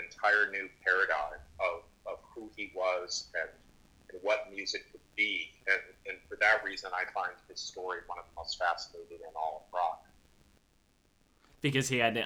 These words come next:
Speaker 2: overcome that extra hurdle, especially back then, where a lot of black musicians weren't even able to really make money off of their own music.
Speaker 1: Absolutely.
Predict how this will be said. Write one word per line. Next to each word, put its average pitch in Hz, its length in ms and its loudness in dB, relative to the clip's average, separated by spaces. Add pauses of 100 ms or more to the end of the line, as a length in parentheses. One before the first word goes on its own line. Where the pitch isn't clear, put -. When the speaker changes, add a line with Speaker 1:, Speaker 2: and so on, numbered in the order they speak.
Speaker 2:
overcome 117 560 0
that 101 180 0
extra 110 400 -4
hurdle, 90 440 -2
especially 180 580 4
back 98 380 2
then, 101 440 2
where 92 260 0
a 101 180 -4
lot 123 420 8
of 113 100 0
black 107 320 6
musicians 98 760 -4 (260)
weren't 131 240 4
even 131 300 4
able 120 260 2
to 117 140 -6 (100)
really 117 240 2
make 107 220 0
money 131 340 6
off 95 160 4
of 104 80 -2
their 101 180 0
own 98 140 -2
music. 98 520 0 (1160)
Speaker 1:
Absolutely. 98 560 -2